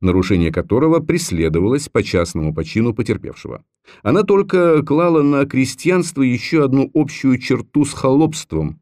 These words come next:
иски о котором не подлежали давности. Но Песцовый наказ, отменяя исковую давность, при этом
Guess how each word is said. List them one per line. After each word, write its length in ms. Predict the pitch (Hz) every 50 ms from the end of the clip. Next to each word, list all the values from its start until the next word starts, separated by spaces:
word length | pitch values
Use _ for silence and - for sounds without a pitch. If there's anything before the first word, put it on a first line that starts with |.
| _ _ _ _ -
иски 360 | 170 101 98 - - - 113
о 60 | 95
котором 560 | - 101 95 - - 95 87 85 82 82 90
не 100 | 120 151
подлежали 640 | 151 156 147 127 113 113 117 110 104 147 143 135 135
давности. 800 | 131 127 127 151 127 82 71 71 - - - - - - - - _ _ _ _ _ _ _ _ _ _ _ _ _ _ - - -
Но 260 | - 95 104 151 202 208
Песцовый 640 | - 196 190 - - - - - 214 214 202 175 135
наказ, 760 | 110 95 90 92 - 80 80 78 - - - - - - _
отменяя 540 | - 107 107 127 120 135 180 190 170 147 120
исковую 480 | 104 104 - - 107 135 151 131 107 95
давность, 840 | 85 78 80 80 73 71 71 76 92 120 127 - - _ - - _ _ _ - - _ -
при 220 | 185 190 180 131
этом 500 | 104 98 92 92 135 165 185 180 - -